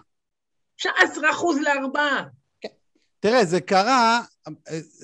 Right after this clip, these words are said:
Speaker 2: נתתי לך את העשור האחרון, זה קרה פעם אחת, זה כבר, זה כאילו
Speaker 1: נכון, זה
Speaker 2: עשר אחוז.
Speaker 1: קרה פעם אחת, אחי, תשע עשרה אחוז.
Speaker 2: כן, אבל זה היה מאוד קרוב לפעמיים,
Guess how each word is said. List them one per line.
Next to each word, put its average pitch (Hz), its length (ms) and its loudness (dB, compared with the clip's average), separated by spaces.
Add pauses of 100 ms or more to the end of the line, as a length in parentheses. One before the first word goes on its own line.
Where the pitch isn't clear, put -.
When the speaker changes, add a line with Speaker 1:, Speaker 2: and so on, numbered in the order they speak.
(160)
Speaker 2:
נתתי 220 300 0
לך 233 140 2
את 196 80 2
העשור 196 380 4
האחרון, 185 360 2
זה 175 80 -4
קרה 180 220 2
פעם 175 280 0
אחת, 131 300 -8
זה 117 100 -18
כבר, 151 280 -2
זה 131 140 -10
כאילו 180 200 0
Speaker 1:
נכון, 262 120 2
זה 185 60 -4
Speaker 2:
עשר 151 180 -2
אחוז. - 100 -8
Speaker 1:
קרה 247 100 2
פעם 254 140 0
אחת, 262 400 0
אחי, 143 180 -10
תשע - 280 0
עשרה 320 160 4
אחוז. 294 120 -2
Speaker 2:
כן, 226 280 4
אבל 170 260 2
זה 180 140 2
היה 202 200 4
מאוד 196 420 -2
קרוב 208 420 0
לפעמיים, 156 720 -4